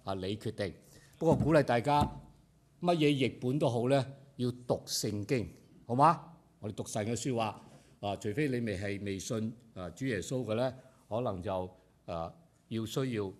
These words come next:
信徒幫助你一齊嚟到讀一讀，講下裏邊嘅真理。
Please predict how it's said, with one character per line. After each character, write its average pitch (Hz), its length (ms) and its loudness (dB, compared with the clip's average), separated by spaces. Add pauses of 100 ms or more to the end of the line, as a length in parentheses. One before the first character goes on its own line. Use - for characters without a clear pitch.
(380)
信 113 300 -6
徒 92 200 -6
幫 131 340 -2
助 98 220 -4
你 87 180 -6
一 110 80 -6
齊 101 300 -8
嚟 82 100 -8
到 92 200 -12
讀 110 200 -4
一 - 20 0
讀， 139 180 -2 (360)
講 110 180 -4
下 127 120 -2
裏 107 80 -4
邊 98 200 -8
嘅 - 40 -4
真 110 320 -6
理。 78 180 -12